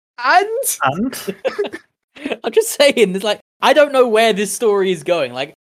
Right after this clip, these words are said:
Speaker 3: I don't know
Speaker 2: That's
Speaker 3: what
Speaker 2: fine.
Speaker 3: kind of ending could possibly be satisfying for this story.
Speaker 2: She solves racism, Mike.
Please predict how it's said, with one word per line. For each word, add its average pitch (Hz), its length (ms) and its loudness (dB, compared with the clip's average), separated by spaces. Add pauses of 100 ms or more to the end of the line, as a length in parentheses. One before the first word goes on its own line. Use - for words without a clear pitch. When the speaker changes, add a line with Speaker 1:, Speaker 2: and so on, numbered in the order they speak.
(140)
Speaker 3:
I 214 120 4
don't 262 240 2
know 214 200 4
Speaker 2:
That's 165 200 -6
Speaker 3:
what 208 120 2
Speaker 2:
fine. 285 240 2
Speaker 3:
kind 202 280 2
of 175 200 -4
ending 160 540 -4 (260)
could 170 220 -8
possibly 190 640 -4
be 170 160 -12
satisfying 160 760 -4
for 139 100 -12
this 135 180 -10
story. 127 680 -16 (240)
Speaker 2:
She 127 340 -6 (280)
solves 151 440 2
racism, 117 720 -4
Mike. 104 600 -10